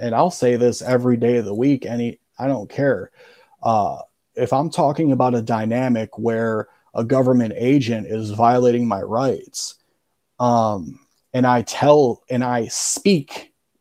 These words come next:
that you have the right to use deadly force against that, you know, that's not violence.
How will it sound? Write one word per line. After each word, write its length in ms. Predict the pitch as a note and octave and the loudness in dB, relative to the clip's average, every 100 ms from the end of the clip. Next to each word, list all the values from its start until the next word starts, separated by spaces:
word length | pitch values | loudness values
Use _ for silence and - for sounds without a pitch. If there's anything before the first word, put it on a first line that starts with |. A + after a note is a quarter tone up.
| _ - | _ -2
that 220 | B2+ G2+ | -2 -2
you 260 | A2+ D3 C#3+ | 2 4 6
have 240 | D#3+ B2+ | 4 4
the 80 | B2+ | 4
right 340 | A#2+ B2 B2 | 6 4 2
to 120 | - B2 | -2 -2
use 360 | A2+ E3+ A#2 | 2 0 0
deadly 340 | A#2+ C3+ C3+ B2 | -2 0 2 0
force 640 | - E3 F3 B2 - - | 2 4 4 2 -4 -6
against 500 | C3+ A#2+ B2+ A3 - | -4 0 0 0 -2
that, 380 | G#2+ - B2+ A3 _ _ _ _ _ _ _ _ - | -6 -2 -2 -2 _ _ _ _ _ _ _ _ -6
you 100 | B2+ | -2
know, 180 | A#2 - | -2 -2
that's 260 | C#3 E3 - | -2 0 2
not 360 | C3 D3+ D3 | 2 2 0
violence. 760 | G#2+ C3 G3+ D#3+ - - - - | 2 4 4 0 -8 -16 -18 -18